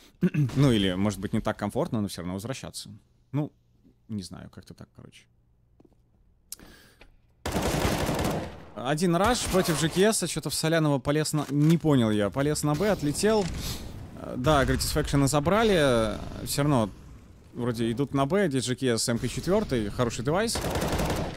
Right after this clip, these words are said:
Находит голову, находит вторую. И, э, Азер еще находит Голдена.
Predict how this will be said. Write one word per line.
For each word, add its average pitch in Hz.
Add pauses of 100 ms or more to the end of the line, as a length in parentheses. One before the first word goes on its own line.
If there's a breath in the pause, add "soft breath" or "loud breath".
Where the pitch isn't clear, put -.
(220)
Находит 135 (100)
голову, 190
находит 135
вторую. 151 (960)
И, 120
э, -
Азер 120
еще 120
находит 127
Голдена. 139